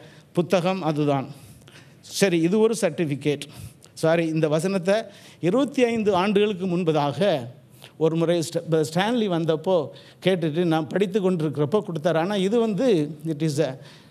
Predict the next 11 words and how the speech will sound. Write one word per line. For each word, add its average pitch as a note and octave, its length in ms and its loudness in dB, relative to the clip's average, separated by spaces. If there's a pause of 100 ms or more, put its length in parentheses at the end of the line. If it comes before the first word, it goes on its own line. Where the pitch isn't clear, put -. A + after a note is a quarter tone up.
(480)
promise A#3+ 440 4
that G#3+ 180 2
was G3 140 2
given F#3+ 400 0
to F3+ 100 0
me, E3 400 0 (1900)
which F3+ 180 4
was A#3+ 240 4
a G#3 100 0
very F#3 320 0
comforting G#3 640 -2